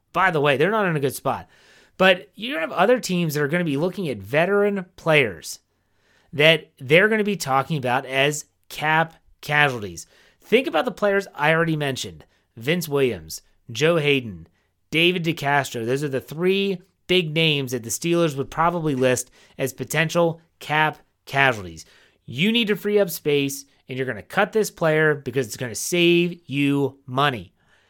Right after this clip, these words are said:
The Steelers are not the only team. I'm gonna say this again, and I'll probably say it more times before the end of the show. The Steelers are not the only team in this scenario, in this situation. So let's say other teams,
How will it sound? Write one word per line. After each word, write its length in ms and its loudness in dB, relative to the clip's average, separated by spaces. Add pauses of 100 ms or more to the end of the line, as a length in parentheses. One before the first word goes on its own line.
(1300)
The 120 0
Steelers 640 4
are 140 -2
not 280 2
the 120 -4
only 300 0
team. 100 0
I'm 60 -2
gonna 140 -2
say 180 0
this 180 -2
again, 320 -2
and 80 -6
I'll 60 -6
probably 320 0
say 200 2
it 80 0
more 180 -2
times 340 0
before 300 -2
the 100 2
end 100 0
of 60 2
the 60 -2
show. 240 -6 (400)
The 80 -10
Steelers 440 6
are 60 0
not 180 2
the 120 -4
only 320 0
team 340 -2
in 300 -4
this 180 0
scenario, 680 -2 (160)
in 200 2
this 160 2
situation. 640 -2 (520)
So 180 -2
let's 260 2
say 120 2
other 260 4
teams, 500 -10